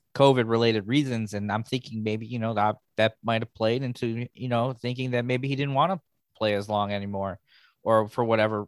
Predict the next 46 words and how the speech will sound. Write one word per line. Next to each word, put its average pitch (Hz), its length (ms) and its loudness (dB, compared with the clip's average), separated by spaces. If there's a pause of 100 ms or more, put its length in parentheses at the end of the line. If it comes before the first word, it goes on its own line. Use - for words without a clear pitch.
(100)
reason, 110 280 -4
or 110 80 -2
maybe 131 220 0
that 143 120 8
was 147 140 2
before 147 340 2
that. 104 240 2
Maybe 110 160 -2
that 123 80 4
was 123 100 0
one 131 120 -4
of - 20 -4
the 131 60 -2
reasons 135 180 -4
why 131 120 4
he 131 40 -2
sat 131 240 2
out 135 160 4
last 147 320 0
year 90 180 -10 (460)
and 113 160 2
then 117 100 0
coming 117 260 2
back. 107 300 6 (320)
But, 117 200 2 (100)
you 127 100 -6
know, 113 220 2 (600)
this 147 160 2
was 170 120 2
the 135 120 0
end 139 100 4
of 127 60 2
his 113 120 -2
contract. 127 480 2
He 120 100 -4
has 113 120 0
an, 110 100 -2
a, 117 260 2 (120)
there's 123 140 2
a 110 40 -6
team 175 220 -2
option 120 340 4
for 117 140 -6
next 117 320 0
year, 139 280 0
but 101 220 2